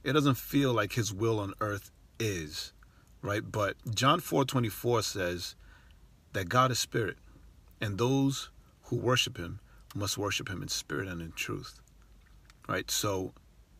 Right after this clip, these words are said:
maybe, maybe the key is that verse. Maybe the key is that our life must always be a life of worship to God in anything and everything we do, so that we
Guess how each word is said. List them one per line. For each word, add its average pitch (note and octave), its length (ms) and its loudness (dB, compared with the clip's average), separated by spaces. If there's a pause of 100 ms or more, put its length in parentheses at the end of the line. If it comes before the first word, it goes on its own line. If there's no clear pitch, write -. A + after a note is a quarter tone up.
(120)
maybe, G#2 600 0 (500)
maybe B2+ 320 -2
the F#2 140 -4
key G2+ 440 -2 (360)
is F2 180 -4
that F#2 200 -2
verse. - 580 -6 (520)
Maybe D3 220 2
the B2 100 0
key A2+ 420 -2
is F#2+ 400 -4
that F#2 280 0 (520)
our A#2 200 6
life G#2 640 2
must G#2 320 -4
always C3 360 4
be A#2+ 200 0
a G#2+ 100 0
life G2+ 440 -2
of E2+ 200 -6
worship A2 380 0
to - 120 -8
God - 320 -4 (380)
in A2+ 140 0
anything F3+ 400 4
and D#3+ 100 6
everything D3+ 300 4
we C3+ 140 8
do, B2 320 6 (260)
so - 160 2
that A#2+ 160 6
we D#3+ 600 4